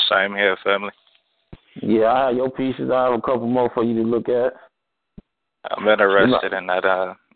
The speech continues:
Speaker 1: doing that gardening with you, too, family. Anything, you know what I'm saying, to support the people in the
Speaker 2: Man.
Speaker 1: community, family. I'm down for it.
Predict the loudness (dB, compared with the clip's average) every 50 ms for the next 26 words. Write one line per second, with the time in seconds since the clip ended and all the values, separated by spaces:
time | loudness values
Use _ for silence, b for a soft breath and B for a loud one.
0 | _ _ -2 0 2 2 2 2 0 -2 0 2 2 2 2 2 -2 -6 -8 -6
1 | -8 -6 -6 -8 -10 -10 -10 -6 -6 -4 -4 -6 -4 0 0 0 0 0 0 0
2 | 0 -2 -4 -6 -6 -8 -8 -6 -6 -4 0 2 2 2 2 0 -2 -4 -6 -4
3 | -2 -2 -2 -2 -4 -4 -6 -6 -2 0 0 0 0 -2 -2 0 2 4 4 4
4 | 4 2 0 0 -2 -6 -8 -6 -4 -4 -2 0 -2 -2 -2 -6 -6 -2 0 0
5 | 0 2 0 0 0 -2 0 2 4 4 4 4 2 0 -4 -4 -2 -4 -6